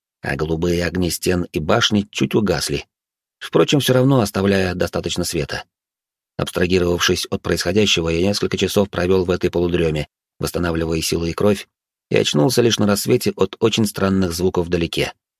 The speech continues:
Рокот, гул, вой, шипение. Эти звуки не могли издавать живые существа. По всем признакам они принадлежали техногенным объектам. Будто в атмосферу входило звено боевых флаингов, отрабатывая на ходу из импульсных пушек.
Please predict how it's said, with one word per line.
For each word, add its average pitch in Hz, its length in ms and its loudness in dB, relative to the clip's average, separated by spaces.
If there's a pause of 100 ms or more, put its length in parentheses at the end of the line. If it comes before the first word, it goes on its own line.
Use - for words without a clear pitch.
(500)
Рокот, 87 520 -2 (140)
гул, 95 340 2 (280)
вой, 82 420 2 (140)
шипение. 76 640 0 (680)
Эти 131 160 2
звуки 120 300 4
не 120 80 6
могли 120 300 4
издавать 80 320 -2
живые 82 280 0
существа. 76 540 -4 (480)
По 76 120 -2
всем 139 220 2
признакам 135 480 2
они 117 180 4
принадлежали 107 640 4
техногенным 95 600 0
объектам. 90 560 -4 (420)
Будто 127 320 4
в - 20 6
атмосферу 123 480 4
входило 110 380 2
звено 110 280 2
боевых 104 360 2
флаингов, 90 560 0
отрабатывая 80 560 -4
на 82 80 -4
ходу 90 300 2
из - 260 -8
импульсных 82 500 -2
пушек. - 420 -6